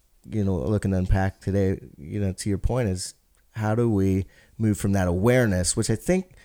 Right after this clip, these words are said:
is becoming more and more, you know, mainstream, the awareness of our lack of ability to stay in the moment and the performance, you know, declination that that's causing. So what strategies and techniques and,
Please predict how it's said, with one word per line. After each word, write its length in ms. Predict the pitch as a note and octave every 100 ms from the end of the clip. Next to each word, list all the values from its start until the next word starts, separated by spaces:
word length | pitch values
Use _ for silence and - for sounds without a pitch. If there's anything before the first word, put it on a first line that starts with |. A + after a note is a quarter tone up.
| - -
is 120 | B2+
becoming 520 | B2 A#2 - C3+ B2
more 320 | G#2+ A2 A#2+ A2
and 100 | G2+
more, 280 | G#2+ G#2+ - - _ _ _ _ _ _ _ _ -
you 140 | A2+
know, 180 | G#2 F#2
mainstream, 680 | G2 A#2 G#2+ - G#2 E2+ E2 _ - -
the 80 | B2+
awareness 480 | G#2 A2+ B2 A#2
of 120 | A2+ G2+
our 220 | F#2+ F2+
lack 380 | E2+ G#2 A2 -
of 160 | G2
ability 500 | F#2+ G2 G2+ G2+ G2
to 80 | F#2
stay 240 | F2+ - G2
in 80 |
the 60 | F#2
moment 400 | F2 F2+ G2+ G#2+ - _ _
and 320 | G2+ G#2 G2
the 300 | G2 F#2+ F#2 - _ _ _ _ _
performance, 920 | - A2+ - C3 C#3 B2+ G#2 E2+ - - _ - - - -
you 120 | A2+
know, 120 | G#2
declination 760 | F#2 A#2 A2+ G#2 G#2 A2 A2
that 140 | F#2+ F2+
that's 200 | G2+ -
causing. 520 | - G2 A#2 C#3+ D#3 - _ -
So 580 | - B2+ A2 G#2 G2+ -
what 320 | G2+ A2 B2
strategies 960 | - - A#2+ A2 C3 A#2+ F#2+ F2+ F2+ -
and 140 | G2
techniques 600 | - G2 A2 A2 A2 -
and, 220 | - F#2+